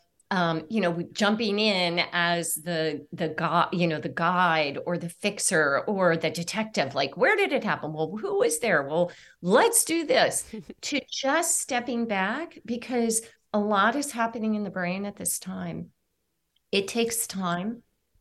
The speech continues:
Speaker 1: for kids this age, and especially kids who are s-, struggling with depression or anxiety, to get the words out and to even find those words. And sometimes they just need to know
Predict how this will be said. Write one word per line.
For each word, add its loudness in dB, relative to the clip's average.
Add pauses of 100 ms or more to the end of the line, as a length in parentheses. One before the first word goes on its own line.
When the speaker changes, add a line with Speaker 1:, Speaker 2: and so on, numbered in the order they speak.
(100)
Speaker 1:
for -2
kids -2
this -2
age, -2 (600)
and 4
especially 0
kids -4
who -6
are 0
s-, -8
struggling 0
with 0
depression -6
or -4
anxiety, -2
to -10
get -6
the -6
words -6
out -4 (800)
and 4
to -4
even 0
find -2
those -4
words. 0
And 0
sometimes -2 (340)
they -4
just 0
need 0
to -2
know -4